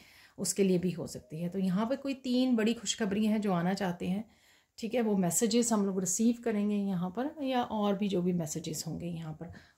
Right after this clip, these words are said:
वो रिसीव करने की कोशिश करेंगे। तो स्टार्ट करते हैं आज की सैंड रीडिंग को। Again, ये जनरल कलेक्टिव रीडिंग होती है,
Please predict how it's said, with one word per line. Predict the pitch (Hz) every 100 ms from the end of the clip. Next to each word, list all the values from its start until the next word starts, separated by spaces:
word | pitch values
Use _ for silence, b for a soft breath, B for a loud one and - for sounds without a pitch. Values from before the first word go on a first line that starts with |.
| -
वो | 202
रिसीव | 180 190 180
करने | 180 175
की | 175
कोशिश | 185 185 208 -
करेंगे। | 214 208 220
तो | 220
स्टार्ट | 196 - 202 202
करते | 226 214
हैं | 220 226 -
आज | 175 196 214
की | - 208
सैंड | 196 185 196 170
रीडिंग | 175 190 180
को। | 170 - 156 151 - - - _ _ _ _ _ _ _ -
Again, | 240
ये | 269 302 311
जनरल | 220 226 254
कलेक्टिव | 269 254 262 247
रीडिंग | 240 233 233
होती | 233 226 220
है, | 208 262